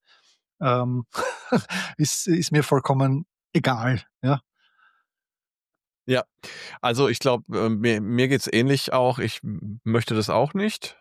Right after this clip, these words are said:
Speaker 2: Ähm, und ja, also, äh, das, das sind Sachen, die sind dann schon zu,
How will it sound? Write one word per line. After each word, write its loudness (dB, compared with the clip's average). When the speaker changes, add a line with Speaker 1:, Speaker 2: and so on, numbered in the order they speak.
Speaker 2:
Ähm, 0
und 2
ja, 2
also, 2
äh, -8
das, -2
das 0
sind 2
Sachen, 0
die 2
sind 2
dann 2
schon 0
zu, 2